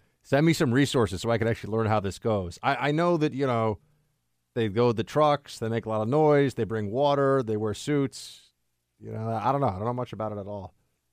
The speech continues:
And then I always was am-, I was just always amused. See, I was never given the other side of it, which is the, the fire department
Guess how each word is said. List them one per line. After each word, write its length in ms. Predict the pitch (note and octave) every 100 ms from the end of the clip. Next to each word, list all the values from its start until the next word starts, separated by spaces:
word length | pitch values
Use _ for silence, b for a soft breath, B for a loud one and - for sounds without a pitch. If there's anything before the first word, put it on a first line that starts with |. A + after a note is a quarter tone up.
| _ _ _ _ _ _ -
And 140 | G#2+
then 100 | A2+
I 120 | A2+ A2
always 260 | A2+ A2
was 160 | A2 G#2
am-, 140 | G#2+ -
I 100 | A#2
was 180 | A#2
just 180 | - B2
always 220 | C3+ B2
amused. 300 | A2 A2+ C#3
See, 60 | D#3+
I 120 | D3+
was 140 | A3+ F3+
never 380 | F3+ D#3+ C#3+ B2
given 400 | A#2 D#3 D3+ C3
the 100 | C3+
other 160 | F3+
side 280 | - B2+ A2
of 60 | G#2
it, 60 |
which 200 | A2 G#2+
is 100 | G2+
the, 360 | E2+ G#2+ G#2 G2+ _ _ _ _ _
the 60 | -
fire 320 | - C3+ C3
department 580 | A#2+ - A#2 G#2+ A2 G2+